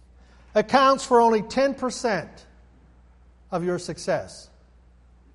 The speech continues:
At the very most,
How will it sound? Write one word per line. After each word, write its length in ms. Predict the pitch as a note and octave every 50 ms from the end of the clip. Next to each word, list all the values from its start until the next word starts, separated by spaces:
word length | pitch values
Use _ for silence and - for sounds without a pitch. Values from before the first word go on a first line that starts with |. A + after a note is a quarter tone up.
| _ _ _ _ _ _ _ _ _ _ _ _ _ _ _ _ _ _ _ _ _ _ _ -
At 280 | A#3+ C4+ C#4+ C#4 C#4+
the 80 | C#4+ B3+
very 320 | G#3+ C4+ C4 B3+ B3+ B3+
most, 680 | B3 A#3+ B3 C#4 D4+ C4 E3+ A#2+ - - - - - _